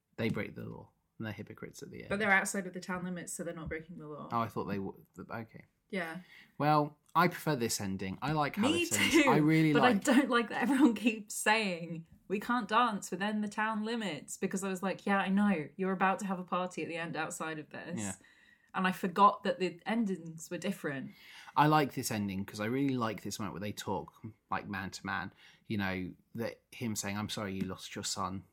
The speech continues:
Speaker 1: I really do understand how that feels 'cause I've lost someone."
Speaker 2: Yeah,
Speaker 1: And
Speaker 2: and
Speaker 1: they
Speaker 2: he, he says, um, "Look,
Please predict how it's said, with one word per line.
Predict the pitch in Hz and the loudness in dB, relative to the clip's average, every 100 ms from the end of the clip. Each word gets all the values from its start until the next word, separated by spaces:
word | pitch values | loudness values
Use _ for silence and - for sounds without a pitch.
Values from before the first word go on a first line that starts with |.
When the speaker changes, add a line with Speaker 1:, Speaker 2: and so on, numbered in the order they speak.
| _ | _
Speaker 1:
I | 101 | -6
really | 104 101 104 98 98 | -6 -6 -4 -4 -6
do | 104 95 98 95 _ _ _ _ | -6 -6 -8 -12 _ _ _ _
understand | 98 - - 101 98 | -10 -8 -4 -4 -6
how | 101 | -6
that | 101 71 | -6 -8
feels | 107 95 | -10 -10
'cause | - 98 | -8 -6
I've | 92 90 | -6 -6
lost | - - | -10 -10
someone." | 95 95 101 101 - _ _ _ _ - | -10 -12 -10 -12 -14 _ _ _ _ 0
Speaker 2:
Yeah, | 226 | 4
Speaker 1:
And | 190 | 6
Speaker 2:
and | |
Speaker 1:
they | - | 4
Speaker 2:
he, | 220 214 | 2 -2
he | 196 208 202 | -2 0 0
says, | 185 214 202 180 - | -2 -2 -2 -4 -4
um, | 170 165 165 165 - _ _ _ _ - | -4 -4 -12 -16 -20 _ _ _ _ -4
"Look, | 185 175 | 0 0